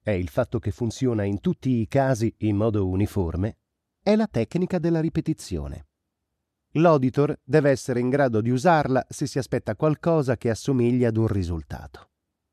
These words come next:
Quando l'auditor o qualche auditor ha operato su alcuni casi e conosce la natura di questa bestia, l'engram, può anche congegnare personalmente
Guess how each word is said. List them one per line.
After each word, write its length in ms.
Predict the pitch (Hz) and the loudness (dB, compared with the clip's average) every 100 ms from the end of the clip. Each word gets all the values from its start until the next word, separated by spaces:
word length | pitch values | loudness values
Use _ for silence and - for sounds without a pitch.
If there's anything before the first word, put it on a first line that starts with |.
| _ _ | _ _
Quando 320 | 147 185 170 | 4 6 6
l'auditor 560 | 156 113 101 - 80 - | 6 4 0 -4 -6 -8
o 120 | 78 | -8
qualche 400 | - 101 - 104 | -2 0 0 2
auditor 580 | 110 101 90 - 78 - - - | 2 2 -2 -6 -8 -10 -18 -2
ha 160 | - 180 | 4 4
operato 420 | 135 139 175 143 | 4 0 0 -2
su 140 | - | -2
alcuni 300 | 110 147 135 | -2 2 2
casi 480 | - 110 92 87 120 _ - | 4 2 2 -2 -6 _ -6
e 100 | 107 | -2
conosce 540 | 127 139 139 - - | 4 6 6 2 -6
la 100 | 85 | -4
natura 360 | 87 - 127 107 | -6 -2 0 2
di 100 | 98 | 0
questa 280 | 101 - | -4 -2
bestia, 540 | 107 101 - - 107 101 _ _ | 0 0 -2 -6 -6 -6 _ _
l'engram, 640 | 101 101 95 90 107 135 - _ _ _ | -2 0 0 -2 -4 -4 -8 _ _ _
può 160 | 208 | 4
anche 300 | 202 131 139 | 4 4 0
congegnare 720 | - 185 185 165 147 120 95 98 | -2 0 2 2 2 2 0 0
personalmente 960 | 196 170 - 180 185 185 139 - 139 | 0 0 -2 0 2 2 0 -2 -4